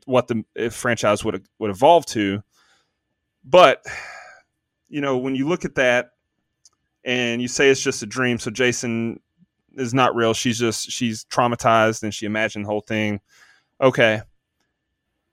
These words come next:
I think, though, that had they known going into this that there was g-, definitely gonna be a sequel, and, okay, the sequel has to have adult Jason, I think it would have been more effective to have this movie take place in, like, nineteen sixty-four,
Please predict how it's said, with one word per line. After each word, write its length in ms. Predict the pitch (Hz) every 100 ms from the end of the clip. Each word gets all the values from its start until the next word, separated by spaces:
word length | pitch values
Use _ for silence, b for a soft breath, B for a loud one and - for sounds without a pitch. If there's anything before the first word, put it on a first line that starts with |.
| _ _ _ -
I 140 | 185
think, 460 | 185 190 156 143 143
though, 420 | 135 120 123 143 131 143 - _ _
that 640 | - 135 127 127 123 - - _ _ _ _ _ _ _ _ _ _ _ _ _ _ _ -
had 300 | - 160 180
they 120 | 143
known 320 | 127 123 123
going 260 | 120 120 120
into 300 | 117 113 117
this 240 | 117 120
that 180 | - 110
there 140 | 123
was 160 | 110 101
g-, 100 | 120 -
definitely 340 | 131 139 123
gonna 180 | 110 107
be 100 | 101
a 60 | 98
sequel, 420 | - 104 117 110
and, 300 | 104 104 - _ -
okay, 240 | 117 -
the 80 | 110
sequel 300 | - 135 104
has 220 | 120 117
to 60 | 113
have 140 | 107
adult 360 | 92 90 120 -
Jason, 500 | 120 123 - 92 101 B B B B B
I 60 | 127
think 160 | 156 156
it 60 |
would 120 | 135
have 60 | 135
been 160 | 127 120
more 160 | 120
effective 460 | 113 - 127 123 110
to 60 |
have 260 | 113 127 117
this 180 | 117 -
movie 200 | 123 117
take 280 | - 120 -
place 300 | 120 117 117
in, 60 |
like, 140 | 107 -
nineteen 340 | 117 - 117
sixty-four, 800 | - 120 - 107 107 98 87 -